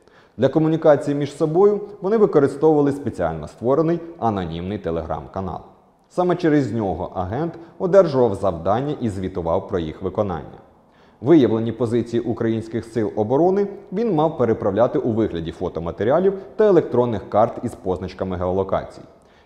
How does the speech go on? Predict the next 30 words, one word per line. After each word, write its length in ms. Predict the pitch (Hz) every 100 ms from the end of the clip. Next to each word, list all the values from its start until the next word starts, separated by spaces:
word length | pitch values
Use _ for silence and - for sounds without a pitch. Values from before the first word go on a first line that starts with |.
| _
Інше 340 | 107 113 160 151
завдання, 380 | 165 156 170
яке 200 | 170 165
стояло 360 | 160 165 156 160
перед 320 | 160 156 147
зрадником, 540 | 147 147 143 143 151 143 - -
це 160 | - 226
формування 680 | 202 156 139 120 131 131
розгалуженої 680 | 120 117 117 101 78 85 85 -
агентурної 580 | 87 95 95 82 90
мережі 520 | 92 104 110 135 185 - -
для 180 | 147 151
збору 440 | 110 98 107 127 123
розвідувальної 760 | 117 87 90 92 92 90 92
інформації 640 | 90 - 82 82 82 87
на 100 | 92
півдні. 400 | 92 85 - - - _ _ _ _ -
Під 160 | 185
час 200 | 196 -
слідчих 420 | 165 160 143 120
дій 180 | 131 190
у 140 | 127 127
затриманого 600 | 135 151 143 139 131 127
виявлено 600 | 110 127 95 85 85 85
мобільний 400 | 85 85 90 87
термінал 520 | - 98 104 92 85
із 180 | 117 98
доказами 520 | 101 90 82 80 87
незаконної 540 | 85 85 87 92 95 101
діяльності, 640 | 113 156 180 180 - 185